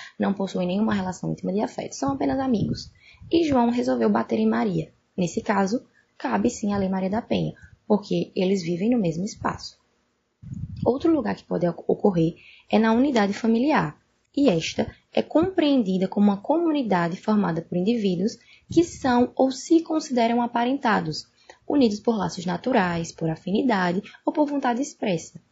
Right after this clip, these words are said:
E nesse caso aqui, precisa haver uma relação familiar. Porém, eles não precisam coabitar no mesmo lar, ou seja, não precisam viver no mesmo espaço.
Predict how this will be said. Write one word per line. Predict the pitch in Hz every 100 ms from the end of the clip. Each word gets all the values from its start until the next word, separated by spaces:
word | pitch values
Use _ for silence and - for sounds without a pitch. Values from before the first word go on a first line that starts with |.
| _ _ _
E | 277
nesse | 277 415 - 320
caso | 208 190 165
aqui, | - 196 208 175 - _ _
precisa | - 262 277 277
haver | 247
uma | 240
relação | 233 247 240 226
familiar. | 220 226 226 320 254 143 - _ _ _ - -
Porém, | 285 247 180 196 -
eles | 220 233
não | 226 247 294
precisam | - 302 294 240 240
coabitar | - 247 269 240 254 - 220 226
no |
mesmo | 214 214 240 339
lar, | 302 170 -
ou | 370
seja, | - 196 247
não |
precisam | 208 220 214 233
viver | 240 226
no |
mesmo | 226 220
espaço. | 294 - 285 151 -